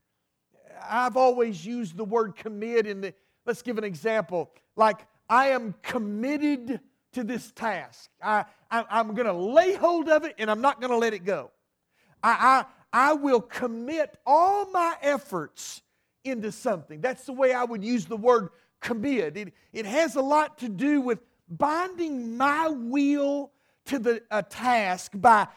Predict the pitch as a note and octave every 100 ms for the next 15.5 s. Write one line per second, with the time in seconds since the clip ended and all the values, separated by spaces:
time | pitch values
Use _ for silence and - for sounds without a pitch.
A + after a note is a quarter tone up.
0 | _ - - - C#4+ B3 - - - -
1 | C4 F4 F#4 D#4+ - C#4+ C#4+ C4+ A#3 C4+
2 | G#3 D3+ F#3 E4+ F#4+ - F4 F4+ G4+ E4+
3 | G3+ E3 - _ - D#4 - D#4+ F#4 G4+
4 | F4 - C4 A#3 G3 G#3 F3 D#3+ D3+ A3
5 | - _ - C#4 A#3+ - D4 D4+ F#4+ F#4+
6 | - D4 C4+ B3 - C#4+ B3 G3+ G3+ A#3
7 | A3+ - _ B3 C4+ - C4+ C4+ C#4 F#4+
8 | G4 - D#4 C#4+ C#4 A#3 - A#3+ G#3+ E3+
9 | - G3+ - _ _ A3 A#3+ B3 A3+ D#4
10 | G#4 G4+ E4+ - - C4+ D4+ C4 F#3+ G#3
11 | A#3 B3 _ _ - B3+ C4+ E4+ G#4 G4
12 | F#4+ B3 G3 F3+ F3+ F#3+ F#3 C#3+ - D#3+
13 | C3 A#2 _ _ _ _ _ _ _ _
14 | _ - D4 C#4+ E4 B3+ - C4+ F4+ G#4
15 | G4+ A3+ F3+ G3+